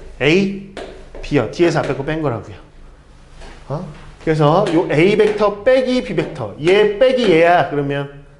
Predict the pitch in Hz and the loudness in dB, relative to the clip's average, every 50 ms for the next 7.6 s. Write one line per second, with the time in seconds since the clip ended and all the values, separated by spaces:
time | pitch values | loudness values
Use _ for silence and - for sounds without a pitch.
0 | _ _ - - 143 156 165 170 170 170 - - 285 294 233 226 202 185 208 214 | _ _ -12 -4 0 0 2 2 0 -2 0 0 2 2 2 0 2 4 4 4
1 | 214 160 - - - - 151 165 208 208 214 214 196 196 196 190 190 156 175 151 | 4 4 2 0 -4 -4 0 2 4 4 4 4 4 4 2 2 0 0 -2 -2
2 | 151 165 160 160 175 190 175 - - - - - - - - - - - 160 156 | -2 -4 -4 -2 -2 -2 -4 -4 -10 -16 -20 -20 -20 -20 -20 -18 -14 -10 -4 -2
3 | 147 156 156 170 170 208 214 226 220 - 143 143 147 147 147 147 131 123 120 120 | 0 0 0 -2 0 0 0 0 0 -2 -2 -2 -2 -2 -2 -2 -2 -2 -2 -4
4 | 117 107 104 101 98 - - - - - - - - - - - - - - - | -6 -6 -8 -12 -14 -16 -18 -20 -20 -20 -18 -18 -18 -18 -20 -20 -20 -20 -20 -20
5 | - - - - - - - - - - - - - - - - - - - - | -20 -20 -18 -16 -16 -16 -18 -18 -20 -20 -20 -20 -20 -20 -20 -20 -20 -20 -20 -20
6 | - - 147 165 180 185 - - 196 190 190 175 160 156 160 170 175 175 180 170 | -6 0 2 2 2 2 2 0 0 2 2 4 4 4 6 6 6 6 4 4
7 | 143 123 104 - 151 143 143 156 170 190 208 220 | 2 0 0 -2 -2 0 0 2 2 2 0 0